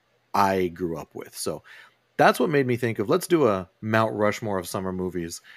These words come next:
And I think it was more difficult for you guys than it was for me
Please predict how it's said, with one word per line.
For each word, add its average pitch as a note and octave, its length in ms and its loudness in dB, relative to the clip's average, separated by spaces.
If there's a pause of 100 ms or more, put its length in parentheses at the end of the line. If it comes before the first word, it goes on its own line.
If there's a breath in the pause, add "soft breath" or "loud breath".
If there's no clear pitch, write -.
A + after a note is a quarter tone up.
(400 loud breath)
And A2+ 180 0
I A2 60 0
think C3+ 180 -2
it C#3+ 60 2
was B2 100 4
more A#2+ 140 4
difficult A2+ 360 2
for A#2 120 -4
you D3+ 260 -2
guys E2+ 600 -2 (320)
than G2+ 120 -6
it F#2+ 80 -6
was G2+ 180 0
for G2+ 140 -8
me F#2 420 -4